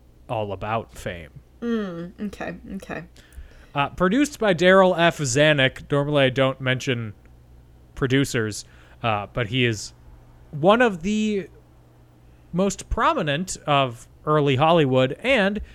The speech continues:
Speaker 1: he had a sick-ass mustache.
Speaker 2: Nice. Good for him.
Speaker 1: Right? He was also the head of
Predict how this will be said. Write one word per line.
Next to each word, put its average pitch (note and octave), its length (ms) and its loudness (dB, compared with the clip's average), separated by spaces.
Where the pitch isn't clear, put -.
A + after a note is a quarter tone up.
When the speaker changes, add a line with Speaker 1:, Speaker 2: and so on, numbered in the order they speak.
Speaker 1:
he G#3+ 140 -2
had D3 120 6
a F2 160 -6
sick-ass - 720 2
mustache. A2 800 -6
Speaker 2:
Nice. D#3 540 -10
Good G3 200 -8
for G3+ 140 -8
him. E3+ 320 -10
Speaker 1:
Right? D#3 340 0
He D#3+ 80 0
was D#3 100 0
also E3+ 160 -2
the C#3+ 140 -4
head D3+ 580 2
of A#2+ 580 -2